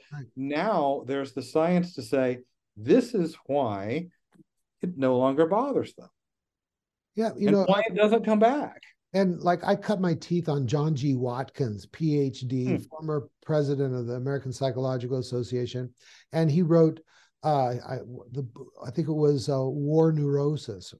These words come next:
Speaker 1: or something like that.
Speaker 2: Hmm.
Speaker 1: And it was, and I don't have the book in front of me,
Speaker 2: <laughs>
Speaker 1: but it was during World War Two.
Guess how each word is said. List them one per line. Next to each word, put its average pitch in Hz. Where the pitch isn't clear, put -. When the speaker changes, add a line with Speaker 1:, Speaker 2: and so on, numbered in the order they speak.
Speaker 1:
or 120
something 131
like 123
that. 240
Speaker 2:
Hmm. 196
Speaker 1:
And 170
it 160
was, 147
and 151
I 127
don't 120
have 113
the 120
book 110
in 107
front 123
of 123
me, 123
Speaker 2:
<laughs> 117
Speaker 1:
but 170
it 160
was 147
during 202
World 185
War 165
Two. 160